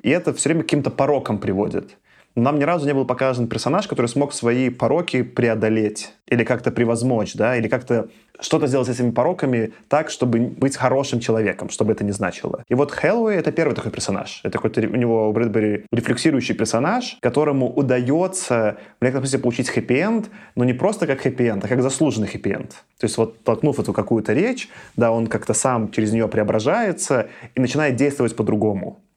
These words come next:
И через это действие ему удается этот баланс, да, там, романа переломить к хорошей концовке,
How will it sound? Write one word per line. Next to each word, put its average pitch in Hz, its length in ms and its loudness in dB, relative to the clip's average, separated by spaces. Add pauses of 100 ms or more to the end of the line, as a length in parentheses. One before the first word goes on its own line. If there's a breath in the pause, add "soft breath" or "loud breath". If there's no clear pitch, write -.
(160)
И 110 40 -2
через 113 160 2
это 110 180 0
действие 139 680 0 (200 loud breath)
ему 113 180 2
удается 135 380 2
этот 107 160 0
баланс, 117 440 0
да, 107 180 0
там, 110 160 0
романа 131 340 2
переломить 110 540 0
к 107 400 0
хорошей 123 340 0
концовке, - 540 -4